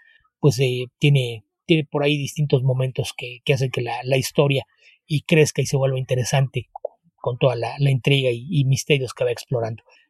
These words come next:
Es una lectura bastante recomendable y seguramente en tiendas de cómics pueden encontrar los números sueltos. Habrá que ver eh, no vayan a tiendas fantásticas como la comentamos hace rato, porque seguramente ya pusieron este precio de ciento veinticinco dólares en el número uno, así es de que no, no sería una buena alternativa,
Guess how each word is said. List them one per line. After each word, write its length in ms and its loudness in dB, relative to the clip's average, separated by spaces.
Es 100 -4
una 140 6
lectura 300 2
bastante 380 2
recomendable 640 4
y 440 0
seguramente 480 6
en 80 6
tiendas 280 6
de 120 4
cómics 500 4
pueden 200 4
encontrar 300 2
los 140 4
números 340 4
sueltos. 420 4
Habrá 200 4
que 100 2
ver 240 4
eh, 220 0
no 120 4
vayan 280 4
a 180 -6
tiendas 360 0
fantásticas 520 0
como 160 0
la 60 -2
comentamos 400 2
hace 120 4
rato, 240 4
porque 240 -2
seguramente 720 2
ya 220 4
pusieron 300 0
este 160 -4
precio 240 4
de 40 4
ciento 260 0
veinticinco 400 -6
dólares 300 -2
en 80 -6
el 80 0
número 260 2
uno, 120 -2
así 160 -2
es 60 -2
de 80 -8
que 120 -8
no, 180 -4
no 160 0
sería 160 -2
una 120 -2
buena 160 0
alternativa, 460 2